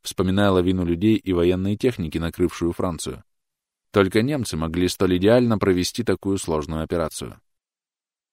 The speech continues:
Гудение мотора разведывательного автомобиля заглушил шум самолета. Кристиан, обернувшись, вскинул голову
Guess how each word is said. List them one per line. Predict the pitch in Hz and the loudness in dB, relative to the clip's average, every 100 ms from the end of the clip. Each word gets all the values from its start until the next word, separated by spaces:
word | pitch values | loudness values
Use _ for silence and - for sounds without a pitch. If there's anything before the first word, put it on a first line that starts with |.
| _ _ _ _ | _ _ _ _
Гудение | 80 90 95 95 90 | -2 2 4 4 2
мотора | 87 85 95 92 | 0 2 2 2
разведывательного | 85 85 90 85 82 80 80 76 | 2 0 0 0 -2 -4 -6 -4
автомобиля | 76 - 78 80 123 147 _ - | -4 -4 -6 -2 -4 -4 _ -8
заглушил | 92 101 117 - 165 | -2 2 2 2 -2
шум | - 95 | -2 -4
самолета. | 87 101 110 92 69 - _ _ _ _ _ | -2 -4 -2 -2 -4 -12 _ _ _ _ _
Кристиан, | - 90 87 101 98 | -4 -2 0 0 0
обернувшись, | 92 85 87 90 90 80 - | 0 0 -2 -4 -4 -4 -6
вскинул | - - 82 76 | -10 -8 -6 -8
голову | 71 76 92 131 | -6 -4 -4 -6